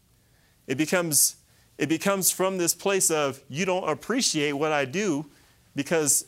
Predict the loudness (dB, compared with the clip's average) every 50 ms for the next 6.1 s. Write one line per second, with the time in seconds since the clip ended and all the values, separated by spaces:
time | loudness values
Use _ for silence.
0 | -10 -8 -6 -2 0 0 0 0 0 -2 0 0 0 0 0 0 0 0 0 0
1 | 0 2 0 0 -2 -2 -4 -2 -2 -2 -2 -2 -4 -4 -4 -2 -2 -2 -2 -4
2 | -4 -6 -8 -8 -10 -16 _ _ _ _ _ _ _ _ _ _ _ -4 -2 -2
3 | 2 2 2 2 2 2 0 0 0 2 2 0 0 0 -4 -4 -4 -2 -2 0
4 | 0 2 0 0 -2 -4 -6 -4 -2 -2 0 0 -2 -4 -6 -6 -2 0 0 0
5 | 0 0 0 0 0 0 -2 -2 -2 -2 -6 -6 -6 -6 -6 -4 -2 -2 -2 -2
6 | -4